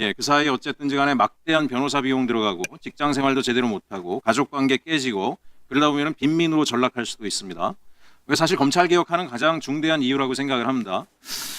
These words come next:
문제는 이렇게 검찰의 조직적인 은폐 조작 사례들이 생각보다 우리가 지난 시간 동안에 많이 발생해 왔다라는 게 문제인 것 같습니다. 아, 잘 아시겠지만 서울시 공무원 간첩 조작 사건,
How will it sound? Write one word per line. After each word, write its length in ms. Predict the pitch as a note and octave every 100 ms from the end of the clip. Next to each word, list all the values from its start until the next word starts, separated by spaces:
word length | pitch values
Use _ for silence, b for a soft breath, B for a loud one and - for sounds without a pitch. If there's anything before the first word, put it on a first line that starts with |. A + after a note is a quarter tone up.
| B -
문제는 400 | C3+ D#3 G3+ G3+
이렇게 200 | F3 G3+
검찰의 520 | - C#3+ E3+ F#3+ G3
조직적인 520 | E3+ D#3+ F#3+ G3 G3 D#3+
은폐 240 | D#3 E3+
조작 260 | C3 E3+ D#3
사례들이 680 | E3+ D#3+ D3+ D3 F3 G#2+ F#2
생각보다 760 | F#3+ G3+ G3 F#3 F#3 G3+ G3+ b b b b _ _ _
우리가 160 | C3+ F3+
지난 300 | - D#3+ F3+
시간 240 | E3+ E3+
동안에 240 | E3+ F#3 F3
많이 320 | B2 F3 A3+
발생해 420 | C#3+ C3 D#3 D3+
왔다라는 440 | C3+ B2 C3 B2+
게 60 | C3
문제인 380 | G#2+ B2 C#3 B2+
것 80 | G2+
같습니다. 600 | F#2+ G#2+ G2+ F#2 A2+ F3+ -
아, 260 | G#2 G#2
잘 200 | G2+ D3+
아시겠지만 720 | B2+ C3 B2 - A#2+ C3+ F#2+ D#2+ - - - -
서울시 340 | - F#3+ G3
공무원 340 | E3 E3 F3+ D#3+
간첩 380 | C#3 D3 F3+ -
조작 260 | E3+ E3
사건, 560 | - D3 - A#2+ F3